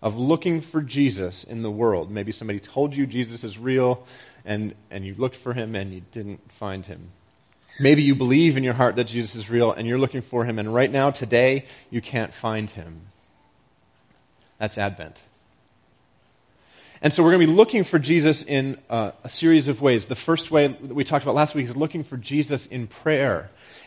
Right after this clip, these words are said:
And I gave you what I hope were some refreshing, uh, ways to think about prayer, more than just asking God for stuff. Nothing wrong with that. We did it a few minutes ago. But I encourage you to practice listening prayer,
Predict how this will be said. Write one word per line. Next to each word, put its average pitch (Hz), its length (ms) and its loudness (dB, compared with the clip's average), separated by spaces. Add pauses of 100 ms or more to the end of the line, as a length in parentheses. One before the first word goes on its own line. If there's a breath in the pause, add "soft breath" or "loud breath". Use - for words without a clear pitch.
And 135 220 0
I 135 180 4
gave 151 260 4
you 147 140 6
what 131 160 6
I 123 60 6
hope 196 300 6
were 160 80 2
some 139 220 -4
refreshing, 151 800 2
uh, 120 180 0
ways 151 340 6
to 131 100 -2
think - 260 2
about 170 300 4
prayer, 170 340 6
more 170 380 6
than 170 180 2
just 151 300 0
asking 156 380 0
God 156 280 4
for 180 100 0
stuff. 165 460 0
Nothing 135 240 -2
wrong 151 200 0
with 165 100 2
that. 156 240 2
We 123 80 0
did 131 120 2
it 139 140 -2 (240)
a - 40 -20
few - 120 -6
minutes 151 260 -4
ago. 151 380 2 (920 loud breath)
But 151 320 6
I 147 100 6
encourage 160 640 2
you 160 80 -4
to 135 140 -8
practice 156 420 2
listening 143 600 0
prayer, 95 500 -2